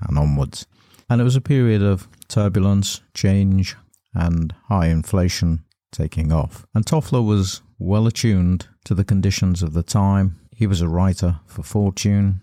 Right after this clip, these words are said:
magazine in the United States, and he was well situated to comment on the situation. And a moment or two just to reflect on some of the things he said in that book might be worthwhile. Part one of the book talked about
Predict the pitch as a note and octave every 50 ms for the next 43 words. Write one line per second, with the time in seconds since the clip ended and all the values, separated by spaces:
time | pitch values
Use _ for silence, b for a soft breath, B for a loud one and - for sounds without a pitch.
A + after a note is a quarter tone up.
0 | - _ G#2+ F#2+ F#2+ E2+ F#2+ E2+ F#2 G2 F#2+ F#2+ F#2+ F#2+ F#2 F2 F2 E2+ F2 F2
1 | F2+ F2 E2+ - - D#2 - - - F#2 F#2 F#2 - - - _ A#2+ A#2+ B2 A#2+
2 | A#2+ B2+ B2 B2 A#2+ A2+ B2 C3 C3 C3 C3 B2+ A#2+ F2+ - - - - - -
3 | C3 - - B2 G2 F2+ F2 - - E2 D#2 - - - - - - - A2 G#2+
4 | G#2 E2+ D#2+ E2 D2+ - - - _ _ _ _ _ _ _ _ _ - F2 E2+
5 | E2 E2+ E2 - - F2 - - F#2+ F#2 F#2 F2+ E2 - - - D#2 - - _
6 | _ _ _ _ _ _ - G#2 G#2 G#2+ G2+ - _ _ - G#2 G#2+ A#2+ B2+ C3+
7 | C3+ C3+ B2+ A2 A2 G2+ - - A#2+ G#2 G2+ F#2+ F#2 E2 F2+ G2+ - - - F#2+
8 | F#2 F2+ E2+ - - A2+ G#2 G2 - _ - - - _ - F#2+ F2+ F2 F2 -
9 | - G2+ F#2+ F2 E2 - G2 F#2 F2+ E2+ - - D#2+ - - - - A2 A2+ A2
10 | F#2+ - - _ _ _ - F2+ F2 F2 F2 F2 - - G2+ G2 F#2 - - -
11 | - _ _ _ _ - - F2+ E2+ - E2+ E2 D#2+ F2 F2 D#2+ D#2+ - - G2+
12 | G2 F#2+ F2 - - D2+ D2+ - _ _ - - G2+ G#2+ G2+ G2 G2+ G#2+ A#2 A#2
13 | G#2 F2+ D#2+ F2+ D#2 E2+ F#2+ F#2 - - - - - G#2+ G2+ F2+ - - F#2 E2+
14 | G2 F#2+ F#2+